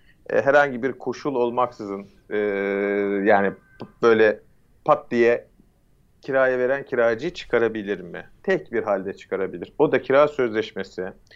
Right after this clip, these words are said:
üç yüz kırk yedinci maddede düzenlenen bir durumdur bu borçlar kanununun. Kira sözleşmesi on uzama yılını doldurduğu vakit,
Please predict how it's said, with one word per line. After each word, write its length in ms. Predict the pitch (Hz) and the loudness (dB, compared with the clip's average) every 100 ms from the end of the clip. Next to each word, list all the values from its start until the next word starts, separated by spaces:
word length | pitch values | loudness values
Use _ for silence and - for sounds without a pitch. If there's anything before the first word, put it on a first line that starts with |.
| - - - _ _ | -20 -20 -20 _ _
üç 200 | 120 - | -10 -8
yüz 140 | 135 - | -8 -4
kırk 200 | 123 - | -2 2
yedinci 280 | 120 120 123 | 2 2 2
maddede 420 | 113 101 107 101 | 2 2 0 -2
düzenlenen 540 | 104 101 98 98 98 | -2 0 0 -4 -4
bir 80 | 92 | -4
durumdur 440 | 101 98 92 95 | -4 -4 -4 -6
bu 100 | 92 | -4
borçlar 440 | 104 104 - 101 - | 0 0 2 0 2
kanununun. 440 | 95 95 101 170 | -2 -2 -6 -10
Kira 320 | 190 139 143 | -4 2 4
sözleşmesi 840 | 135 135 117 123 - 117 - 139 - - | 4 0 0 -2 -2 -6 -4 -4 -4 -2
on 340 | 139 180 196 - | 2 2 0 -4
uzama 400 | 123 120 135 170 | 0 2 2 2
yılını 420 | 139 117 110 110 | 2 2 0 0
doldurduğu 540 | 123 113 117 110 127 123 | 0 2 0 0 0 2
vakit, 400 | 98 - - | 0 -4 -12